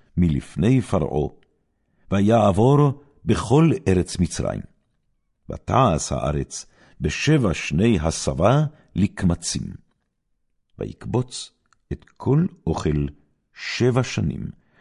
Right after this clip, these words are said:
אשר היו בארץ מצרים. ויתן אוכל בערים, אוכל שדה העיר, אשר סביבותיה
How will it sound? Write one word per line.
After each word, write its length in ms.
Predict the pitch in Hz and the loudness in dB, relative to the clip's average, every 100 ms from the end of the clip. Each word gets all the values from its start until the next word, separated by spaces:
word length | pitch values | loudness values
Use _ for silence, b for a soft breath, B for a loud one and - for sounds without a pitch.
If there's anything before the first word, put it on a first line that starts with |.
| b b | b b
אשר 280 | 73 76 67 | -2 -2 -2
היו 320 | 69 65 131 143 | -2 2 4 4
בארץ 480 | 107 - 90 - | 2 0 -2 0
מצרים. 540 | 87 82 - 58 58 60 - _ _ _ _ _ _ - | 0 -2 -4 -4 -4 -8 -14 _ _ _ _ _ _ -6
ויתן 380 | 65 52 80 71 - | -4 -4 -4 -4 -2
אוכל 380 | 113 131 92 78 | -2 0 0 0
בערים, 640 | 71 - 71 98 131 135 123 B B B B 135 | -2 -4 -2 0 2 0 -4 B B B B -2
אוכל 380 | 127 107 92 - - | 0 0 0 -2 -8
שדה 560 | - - 82 85 139 95 | -6 -2 0 2 2 2
העיר, 480 | 82 - 131 139 127 B B | 0 2 4 2 0 B B
אשר 380 | 92 - 104 95 | -4 0 0 0
סביבותיה 800 | - 87 98 71 - 131 90 | 0 0 0 0 0 0 2